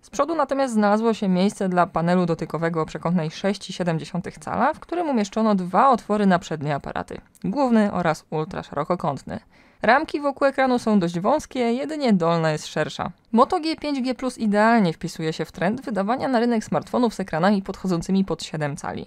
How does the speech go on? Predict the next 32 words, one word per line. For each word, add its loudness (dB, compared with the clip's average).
Tutaj 0
mamy 2
wyświetlacz -2
o -6
przekątnej 2
dokładnie 0
sześć -4
i -10
siedem -2
dziesiątych -4
cala 0
i -2
rozdzielczości -2
tysiąc -2
osiemdziesiąt -2
na 0
dwa 0
tysiące -4
pięćset -2
dwadzieścia -6
pikseli -8
w -20
proporcjach 0
dwadzieścia -2
jeden 0
na -2
dziewięć 2
i -4
obsługą -4
H -6
D -4
R. -8